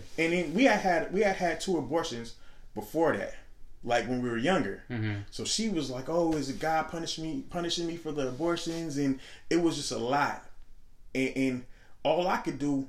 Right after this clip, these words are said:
Speaker 1: was beat her. And I was, I mean, when she explained it to me, I was sad too. But men deal with sadness different. And so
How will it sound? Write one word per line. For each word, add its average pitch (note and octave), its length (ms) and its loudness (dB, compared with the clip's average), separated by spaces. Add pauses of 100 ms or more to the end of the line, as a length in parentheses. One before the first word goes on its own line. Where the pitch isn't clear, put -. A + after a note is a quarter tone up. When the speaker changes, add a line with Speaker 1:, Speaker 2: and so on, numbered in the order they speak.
(140)
Speaker 1:
was A2 200 -6
beat C4 280 2
her. D3+ 160 6
And E3 80 0
I A3+ 120 0
was, G3 260 4
I G3+ 120 2
mean, F3+ 260 2
when G3 100 2
she G#3 120 0
explained D#3+ 360 -2
it - 80 -4
to - 80 -4
me, D#3+ 120 -4
I E3+ 80 2
was C3+ 140 0
sad C3+ 360 -2
too. G#3 260 -2 (260)
But - 220 -4
men D3 460 2
deal C#3 260 4
with B2+ 240 0 (320)
sadness C3+ 520 4
different. C#3 440 0 (600)
And C3+ 140 4
so A#2 440 0